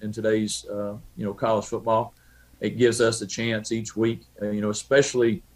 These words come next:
as we made this move to F B S, people, you know, don't realize we're not that old from an F B S standpoint. And our first three years, we were fighting to try to get to eighty-five scholarships. We had eighty-five, but we didn't have the,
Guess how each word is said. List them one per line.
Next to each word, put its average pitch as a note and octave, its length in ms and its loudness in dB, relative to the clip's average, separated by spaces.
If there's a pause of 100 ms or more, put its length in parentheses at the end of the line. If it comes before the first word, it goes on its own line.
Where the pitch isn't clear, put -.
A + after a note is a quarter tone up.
(280)
as A2+ 100 -2
we A#2 140 2
made A#2 240 2
this G#2+ 180 -2
move A2+ 220 -2
to G#2+ 80 4
F A2 180 0
B G#2+ 140 -2
S, A2+ 200 2
people, G#2 440 -8
you G#2+ 60 -8
know, G2 280 -4
don't G#2+ 140 -4
realize A2 260 2
we're G#2+ 120 -4
not A2 160 -2
that G2 120 -2
old A2 380 0 (380)
from G#2 120 -2
an G#2 80 0
F A2 180 0
B A#2+ 100 4
S D#3+ 140 6
standpoint. A2 580 -4 (360)
And G#2+ 100 2
our G#2+ 80 4
first B2 340 4
three B2 240 2
years, B2+ 380 2
we B2+ 140 -2
were G#2+ 120 -2
fighting A#2 420 0
to F2+ 60 -10
try A2+ 200 0
to A2 80 2
get A2 160 0
to G#2+ 80 -2
eighty-five A2 340 -2
scholarships. B2+ 580 0
We G#2+ 120 -4
had C3+ 240 4
eighty-five, A2+ 580 0
but F#2+ 100 -4
we A2+ 120 -2
didn't A2 240 -4
have A2+ 240 0
the, F#2+ 160 -2